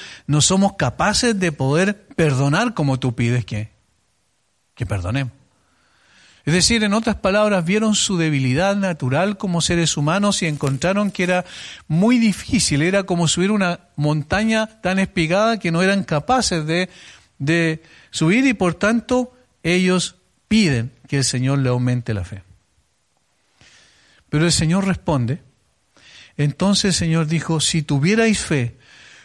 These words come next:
como un grano de mostaza, podrías decir a este sicómoro, 'Desarráigate y plántate en el mar', y os obedecería". Y aquí hay, hay muchas cosas interesantes que nosotros podemos ver,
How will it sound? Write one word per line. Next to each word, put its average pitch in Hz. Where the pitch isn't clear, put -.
como 147
un 220
grano 196
de 160
mostaza, 160
podrías 175
decir 185
a 139
este 175
sicómoro, 165
'Desarráigate 202
y 139
plántate 156
en 143
el 131
mar', 147
y 127
os 131
obedecería". 113
Y 104
aquí 110
hay, 135
hay 131
muchas 139
cosas 139
interesantes 127
que 127
nosotros 127
podemos 120
ver, 131